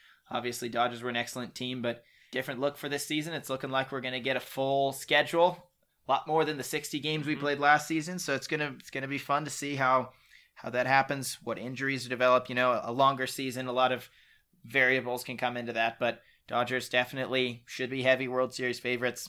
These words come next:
Speaker 1: on paper going into this normal season, hopefully. Fingers crossed. Let's have it be as normal as it can be.
Speaker 2: Hopefully. All right, we'll wrap up with some N B A talk. I know, um, the Celtics are playing the Raptors right now.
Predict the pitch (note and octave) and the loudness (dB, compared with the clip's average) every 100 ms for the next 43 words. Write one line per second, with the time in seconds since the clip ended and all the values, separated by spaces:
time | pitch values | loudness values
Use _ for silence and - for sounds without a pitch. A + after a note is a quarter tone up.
0 | - A2+ A#2 B2+ B2 A#2 A2+ A2+ A2+ A#2 | -4 -4 -2 -4 -4 -4 -4 -4 -4 -6
1 | A#2 B2 - - _ _ _ _ _ A2+ | -6 -6 -8 -10 _ _ _ _ _ -12
2 | A2+ A#2 C3+ E3 C#3+ C3 C#3+ B2 B2 B2 | -8 -2 2 2 0 -4 -4 -4 -4 -4
3 | A2+ - F#2 - C#3+ C3+ C#3 - - C3+ | -4 -8 -14 -10 -10 -4 -6 -4 2 4
4 | A2 - - A#2+ - B2 A#2+ A#2 C3 A#2 | 4 -2 -10 -10 -6 -6 -6 -4 -4 -4
5 | B2 C3+ C3 B2+ B2 A#2+ - B2+ B2 A#2 | -6 -6 -4 -2 -2 -4 -6 -4 -4 -4
6 | A2 - F#2 - D#2+ D2 _ - _ _ | -6 -6 -12 -12 -14 -14 _ -20 _ _
7 | C#3 C#3 A2+ C3 D3+ D3+ C#3 B2+ B2+ - | 0 2 2 -2 0 0 0 -2 -4 -6
8 | A#2 G#2+ A2 G#2 G#2 G#2 G#2 G2+ G2 F#2+ | -6 -6 -8 -6 -6 -6 -2 -2 -4 -10
9 | G2 G2 G2 F#2+ F2+ F2 E2+ F2+ A#2+ G2 | -12 -10 -8 -8 -8 -10 -12 -12 -10 -10
10 | - G2 - - F#2+ F#2 - G2 F#2+ F#2 | -8 -12 -12 -10 -8 -8 -12 -14 -12 -16
11 | F2+ E2+ F2+ E2+ F#2 A2 A#2 A2+ G2+ G#2+ | -18 -18 -16 -14 -4 -2 -2 -6 -6 -6
12 | G2 G2 G2 G2 | -6 -6 -8 -8